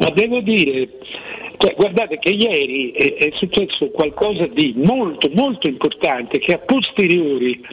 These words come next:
è difficile valutarlo. Ma se, <laughs> ma ieri si è, eh,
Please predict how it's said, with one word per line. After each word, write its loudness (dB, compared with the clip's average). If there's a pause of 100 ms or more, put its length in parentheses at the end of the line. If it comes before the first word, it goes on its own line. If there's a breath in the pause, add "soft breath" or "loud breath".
(320 loud breath)
è 2
difficile 2
valutarlo. 0 (840 loud breath)
Ma 4 (120)
se, -2
<laughs> 0 (520 loud breath)
ma 4
ieri 2
si 4
è, 0
eh, 0